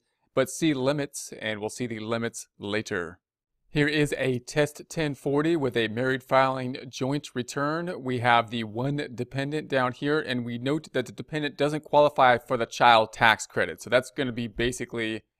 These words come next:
the key here. So if we have typically a dependent who doesn't qualify for the child tax credit, then we're hoping to get the other credit, especially in two thousand eighteen, in which case we don't have the exemptions. Remember what's happening here.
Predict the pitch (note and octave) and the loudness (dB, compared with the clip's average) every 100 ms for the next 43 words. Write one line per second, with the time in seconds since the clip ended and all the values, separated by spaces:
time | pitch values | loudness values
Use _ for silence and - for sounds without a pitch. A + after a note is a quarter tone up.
0 | _ B2 A2+ A2 - C3+ A2 G2+ G2+ F#2 | _ -8 -4 -4 -2 -4 -4 -4 -6 -4
1 | G#2+ G2+ A2 C3 B2+ - - D#3 C3 B2 | -4 -2 4 6 6 0 -4 -4 -2 -2
2 | A#2+ A#2+ A2 - C3+ A2+ A2+ - _ _ | 0 0 -2 -6 -4 -2 -4 -6 _ _
3 | - C3 A2+ C3+ C3 B2 - C#3+ B2+ C3 | -6 -4 0 0 0 -4 4 6 6 8
4 | A#2+ A#2 A#2 - C3+ A2+ G2+ - E3+ - | 6 6 -2 2 6 6 6 0 0 0
5 | - G#2 G#2 A2+ _ _ - B2+ D3 C#3 | 0 0 0 -6 _ _ -2 2 2 2
6 | B2 C#3+ C#3 C3 B2 C3 - A#2+ - C3+ | -2 -2 -4 -6 -4 -4 -4 -4 2 2
7 | B2 A2 A#2+ A2 A2+ A2 - D#3+ - D3 | 2 0 0 0 -2 -8 -2 -2 0 -4
8 | B2+ B2 C#3+ C3 B2 A#2+ - A#2+ A2+ - | -6 -8 -2 4 4 2 -4 -4 -4 -8
9 | F3 D3 A#2+ A#2+ - B2+ A#2 C3 - C#3+ | -6 -4 -4 -6 -10 -8 -6 -6 -4 -4
10 | B2+ - A2+ B2+ B2+ A#2+ C#3 C3 A#2+ A2 | -4 -4 -4 -4 -4 -4 2 4 2 -2
11 | A#2+ G#2+ A#2 B2 - F#2+ F2+ G2 A2 A#2 | -4 -4 -4 -4 -4 -10 -10 -10 -4 -2
12 | A2 A2+ B2+ A#2+ A#2+ G#2+ G2 G2 G2 F#2+ | -2 -2 4 4 4 0 -4 -2 -2 -4